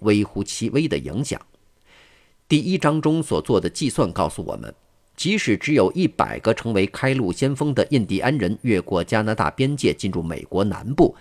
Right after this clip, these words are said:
并以每年百分之一的速度增加，那么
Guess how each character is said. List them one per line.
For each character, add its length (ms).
并 180
以 140
每 200
年 260
百 220
分 180
之 280
一 160
的 140
速 280
度 220
增 220
加， 240
那 120
么 180